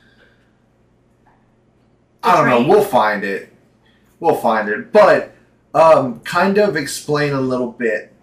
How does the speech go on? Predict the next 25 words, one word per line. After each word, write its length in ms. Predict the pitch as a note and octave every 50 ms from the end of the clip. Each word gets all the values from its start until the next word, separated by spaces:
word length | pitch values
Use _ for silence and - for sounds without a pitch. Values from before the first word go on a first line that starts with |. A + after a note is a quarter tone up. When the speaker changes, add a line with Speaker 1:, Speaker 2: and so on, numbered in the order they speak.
| _ _ -
Speaker 1:
um, 600 | B2 B2 A#2 G#2 G#2 - - - - _ _ _ _ _ _ _
about 680 | - A#2 A#2 - - B2 A#2 A2 G#2+ G#2 G2+ G2+ - - _ _ _ _ -
how 400 | - - - - A#2+ B2 B2+ B2+
it 80 | B2 A#2
all 180 | A2+ G#2+ -
started. 540 | - - - G#2+ - - - - - - - _
How, 380 | - - - A2+ A#2 - A2 -
how 300 | - - B2+ B2 C3 C3+
are 100 | C3+ C3+
you 200 | A#2+ A#2 A#2 A#2
an 80 | A2+
alcoholic 720 | A2 G#2 G#2 - - - - - - A2 A2 G#2+ - - - -
at 200 | G#2+ G2+ - -
the 80 | - A2
young, 440 | G#2 A2 A#2 A2 G#2+ G#2+ G#2+ G2+ G2 _ -
ripe 280 | G#2+ G#2+ G#2+ G#2+ G#2
age 340 | G#2+ G#2+ G#2 G2+ G2+ G2 G2
of 340 | - G#2 G2+ G2 G2 G2 -
twenty 800 | - - - G2+ G2+ - - - A2 A2 A2 G#2+ G#2 G#2+ _ _ _ _ _ _ _ _ _ _ _ _ _ _ _ _ _ _
Speaker 2:
Twenty-four. 280 | _ - A#3+ A3+ G#3+ G3
Speaker 1:
something? 520 | - - - G#3 G3 G3 - - - - - _ _
Twenty-four. 680 | _ - - A#3+ - - B3 - - A#3 A3+ G3+ - -
Speaker 2:
Twenty-four, 480 | - A3+ A3 A3 - G3+ G3 F#3 F3 -
almost 240 | G3+ G#3 G#3 G#3 -
twenty-five. 460 | G#3 F#3+ F#3 F3+ F3 D#3+ E3+ E3+